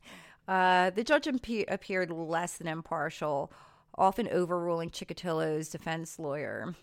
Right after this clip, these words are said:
and it was clear that Chikatilo's guilt was a foregone conclusion. The trial lasted until August, and surprisingly, given the judge's bias, the verdict was not announced until two months later on August fifteenth,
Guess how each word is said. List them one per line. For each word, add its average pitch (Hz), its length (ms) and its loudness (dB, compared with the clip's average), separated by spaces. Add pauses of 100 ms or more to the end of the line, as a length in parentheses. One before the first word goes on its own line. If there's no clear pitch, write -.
(140)
and 170 140 -2
it 165 60 -2
was 170 160 -4
clear 262 280 0
that 202 120 -4
Chikatilo's 175 680 -4
guilt 180 520 4
was 170 180 -2
a 175 60 -4
foregone 156 600 -4
conclusion. 160 840 -6 (540)
The 190 60 0
trial 262 380 6
lasted 196 360 2
until 180 380 0
August, 170 720 4
and 165 240 -2
surprisingly, 180 920 2
given 170 320 -4
the 165 100 -4
judge's 156 460 -4
bias, 190 840 2
the 185 120 -2
verdict 208 440 0
was 175 160 -6
not 175 260 4
announced 170 420 -4
until 156 280 -6
two 202 220 -6
months 180 360 -2
later 160 320 -2
on 151 200 -2
August 156 400 -4
fifteenth, - 560 -8